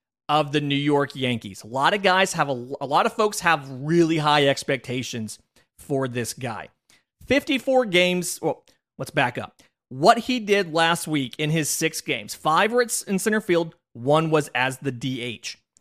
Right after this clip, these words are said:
For Spencer Jones, twelve of twenty-four, three home runs and a double. So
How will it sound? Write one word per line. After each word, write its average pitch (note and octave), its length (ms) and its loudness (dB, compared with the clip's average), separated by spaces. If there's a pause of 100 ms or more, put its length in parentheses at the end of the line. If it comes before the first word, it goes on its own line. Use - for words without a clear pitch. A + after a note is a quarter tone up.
(120)
For C#3 80 -4
Spencer A3+ 340 -2
Jones, G3 460 2 (320)
twelve D#3+ 360 2
of C4 60 2
twenty-four, F#3+ 800 2 (480)
three G#3 240 2
home A3+ 320 4
runs F#3 380 4
and D#3 160 0
a D3+ 40 0
double. C3+ 520 -4
So D3 540 2